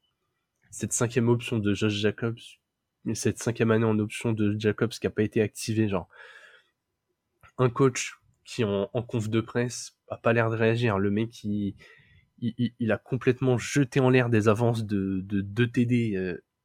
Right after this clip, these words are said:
d'une façon historique, hein. Je crois que j'ai vu la stat, euh, c'est,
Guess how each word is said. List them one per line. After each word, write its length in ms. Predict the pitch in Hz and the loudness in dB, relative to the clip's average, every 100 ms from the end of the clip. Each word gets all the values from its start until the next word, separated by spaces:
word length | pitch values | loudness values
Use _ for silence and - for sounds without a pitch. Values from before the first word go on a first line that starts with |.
| _ _ _ _ _ _ _ _ | _ _ _ _ _ _ _ _
d'une 240 | 123 104 110 | -10 -6 -2
façon 240 | 107 - | -4 -4
historique, 460 | 135 - 135 113 - | -6 2 4 4 0
hein. 120 | 95 | -6
Je 80 | 95 | -8
crois 140 | - 104 | -2 0
que 40 | |
j'ai 80 | 101 | 0
vu 120 | 95 | -2
la 100 | 95 | -4
stat, 300 | - 104 101 - | -4 -4 -4 -6
euh, 100 | 90 | -14
c'est, 380 | 87 - 87 | -12 -14 -14